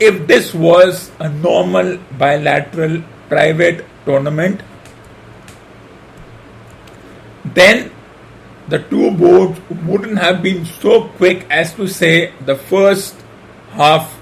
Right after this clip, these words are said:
of the three halves has been ruled out due to rain. They would have said, "Let's wait, let's wait," because this is a I C C ruled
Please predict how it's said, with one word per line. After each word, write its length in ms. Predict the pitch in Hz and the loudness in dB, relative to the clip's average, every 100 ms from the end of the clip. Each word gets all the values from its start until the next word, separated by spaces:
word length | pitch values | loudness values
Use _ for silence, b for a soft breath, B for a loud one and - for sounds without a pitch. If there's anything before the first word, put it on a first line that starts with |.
| - - | -14 -6
of 180 | 139 131 | -4 -4
the 80 | |
three 360 | 143 - 185 190 | -8 0 0 0
halves 600 | 180 156 156 165 - - | 0 2 2 0 -4 -14
has 260 | 202 147 143 | -4 -4 -2
been 380 | 135 151 160 147 B B B B B - - - | -6 -6 -6 -8 B B B B B -20 -20 -8
ruled 340 | 165 196 208 185 | -2 2 4 6
out 300 | 170 175 170 - - | 6 4 -2 -16 -8
due 160 | 180 | -6
to 160 | 180 180 | -2 -4
rain. 480 | 135 160 160 127 117 | -2 -2 -2 -2 -6
They 200 | 135 165 | 0 2
would 160 | 180 180 | 4 6
have 180 | 180 170 | 6 4
said, 340 | 185 170 165 - | 0 0 -2 -8
"Let's 400 | 147 180 170 - | -2 -2 -2 -8
wait, 380 | 147 151 123 117 - - | 0 2 2 -4 -16 -8
let's 340 | 151 180 175 - | 2 2 2 -8
wait," 380 | 151 156 135 - - B B - | -2 -2 -2 -8 -20 B B -12
because 500 | 156 190 190 190 - | -2 4 4 2 -4
this 400 | 151 180 170 - | -4 -2 -2 -4
is 240 | 175 165 - | -8 -8 -10
a 120 | 147 - | -14 -10
I 180 | 120 151 | -2 0
C 220 | 185 214 | 0 -2
C 420 | 196 - 208 208 - | -4 -2 -4 -4 -6
ruled 540 | 131 147 170 190 185 | -8 -4 -2 -2 -2